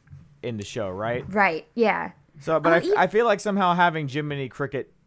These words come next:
Speaker 1: in it still would, would, like, maybe be a bridge too far. But, like, I, I
Speaker 2: Oh, yes,
Speaker 1: you know what
Speaker 2: yes.
Speaker 1: I mean? Like, it, it's gotta differentiate
Speaker 2: You're
Speaker 1: itself
Speaker 2: right.
Speaker 1: somehow. But
Speaker 2: Oh,
Speaker 1: I, but I agree.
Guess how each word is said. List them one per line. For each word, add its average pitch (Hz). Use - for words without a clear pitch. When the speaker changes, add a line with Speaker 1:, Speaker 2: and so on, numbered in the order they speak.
Speaker 1:
in 131
it -
still 127
would, 127
would, 151
like, 160
maybe 185
be 151
a 135
bridge 131
too 123
far. 87
But, 151
like, 160
I, 165
I -
Speaker 2:
Oh, 262
yes, 156
Speaker 1:
you 175
know 190
what 180
Speaker 2:
yes. 175
Speaker 1:
I -
mean? 165
Like, 151
it, 151
it's 175
gotta 214
differentiate 170
Speaker 2:
You're 233
Speaker 1:
itself 127
Speaker 2:
right. -
Speaker 1:
somehow. 135
But -
Speaker 2:
Oh, -
Speaker 1:
I, 160
but 220
I 233
agree. 190